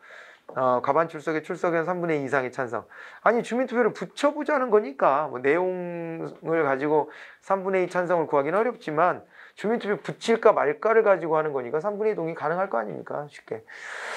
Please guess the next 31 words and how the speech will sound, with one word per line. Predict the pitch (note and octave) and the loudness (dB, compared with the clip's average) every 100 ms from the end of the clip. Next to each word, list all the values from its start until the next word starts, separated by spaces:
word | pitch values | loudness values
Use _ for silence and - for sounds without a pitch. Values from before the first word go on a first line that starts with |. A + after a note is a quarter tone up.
| - | 4
자, | D3+ | 6
그래서 | D3+ D3 | 6 4
이제 | C3 | -2
그렇게 | - C#3+ D#3 | -2 -4 0
하고 | C#3+ C3+ | 0 0
있고 | A#2+ A#2 - | -2 -4 -4
주민도 | D#3+ F#3 C4 C4+ A#3+ G#3+ | 0 2 4 4 8 8
할 | F3+ | 6
수 | E3 | -2
있는데요. | C#3 C3 F#3+ G#3+ - - - - | -6 -2 2 4 2 -6 -20 -2
요거 | D#3+ F3 | 6 10
알아두셔야 | D3 D#3+ C#3 B2 A2 | 10 8 2 -6 -6
돼. | G2 - _ _ | -8 -20 _ _
이십분의 | F3 G#3+ G#3 A#3+ A3 G#3+ | 0 0 0 -4 2 4
일 | G3 | 6
이상 | F3+ D#3+ C#3+ | 2 2 2
오분의 | C#3 C#3 D3+ C3 | 0 0 2 2
일 | A2 G2 | 0 -6
이하. | E2+ - - - - - - - - - | -10 -12 -20 -20 -20 -20 -20 -20 -10 0
요런 | D#3+ F#3 | 4 4
거 | |
받으셔야 | D3 C3+ B2 B2+ A2+ | 4 2 0 -2 -2
돼요. | G#2+ | -4
이십분의 | D3+ G3 G3+ - A3 G#3 | -2 -2 -2 -2 4 6
일이면 | G3 D#3+ | 6 2
몇 | C#3 | 0
프로예요? | - C3+ A2 G2 - - _ _ - - _ _ - - | 0 0 0 -4 -14 -20 _ _ -20 -20 _ _ -4 6
오 | E3 D#3+ | 6 6
프로죠. | - A#3 C4 G3 G2+ - _ _ _ _ _ _ - | 0 2 4 2 -2 -6 _ _ _ _ _ _ 0
오분의 | G#3 G#3+ A3 A3 | 6 6 6 6
일이면 | F#3+ D#3 B2 | 6 4 -2